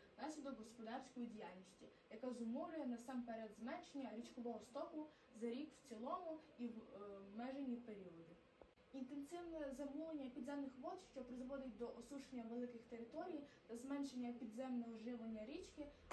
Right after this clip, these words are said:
аж до його повного зникнення. Складання ст-, стічних вод та інші види забруднень, які помірно погіршують якість води. Нагромадження мешканцями на берегах, е, Т П В. Для покращення стану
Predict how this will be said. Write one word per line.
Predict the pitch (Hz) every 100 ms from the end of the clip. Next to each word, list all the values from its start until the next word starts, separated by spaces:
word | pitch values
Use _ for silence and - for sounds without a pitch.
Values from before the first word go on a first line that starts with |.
| -
аж | 311
до | 233
його | 226 254 277 -
повного | 254 285 247 233
зникнення. | 202 196 185 - 180 151 - - - - - - - - -
Складання | - 247 330 392
ст-, | 339 - - 240
стічних | - 285 277 285 285 240
вод | 226 294 -
та | -
інші | 247 277 - 233
види | 254 233
забруднень, | 226 202 240 339 339 285 226
які | 247 277
помірно | 240 240 285 311 254
погіршують | 226 233 277 - 247 233 226
якість | 240 240 - 214
води. | 208 165 160 - - - - - -
Нагромадження | 254 254 269 320 381 349 302
мешканцями | 247 294 349 320 - 240 233
на | 220
берегах, | 220 220 220 214 269 302 - -
е, | 196 202 -
Т | 240 -
П |
В. | 220 175 156 - - - - - - - - - - - - - -
Для | 254
покращення | 277 285 311 349 359 - 277
стану | - 294 294